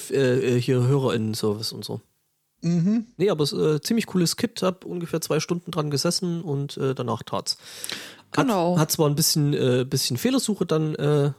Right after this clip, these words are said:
Speaker 1: gebraucht, weil es nicht, äh, direkt vom Start weg getan hat, aber das ließ sich dann relativ schnell managen.
Speaker 3: Ja, ich hab derweil, ähm,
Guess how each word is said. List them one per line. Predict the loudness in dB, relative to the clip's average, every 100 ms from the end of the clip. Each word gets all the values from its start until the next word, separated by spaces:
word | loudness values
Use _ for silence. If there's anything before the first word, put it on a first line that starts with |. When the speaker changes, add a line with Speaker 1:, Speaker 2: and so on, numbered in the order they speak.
| _
Speaker 1:
gebraucht, | -8 0 2 2 0 0
weil | 2
es | 2 -2
nicht, | 0 0 0
äh, | -2
direkt | 0 0 0 0
vom | 0 0 -2
Start | -2 -4 -2
weg | -8 -8
getan | -10 -4 0 2
hat, | 0 0
aber | 0 0 0 -6 _ _ _ -20 -20 -20 _
das | -6 -2
ließ | 0 -2
sich | -2
dann | -2
relativ | 0 -2 -2 -10
schnell | -4 -2
managen. | -2 -4 -6 -14 -20 _ _ _ _ _ _ _ _ 0
Speaker 3:
Ja, | 2 2 0
ich | 0
hab | 0 -2 0
derweil, | 2 2 2 2 2 2 0
ähm, | 0 2 2 2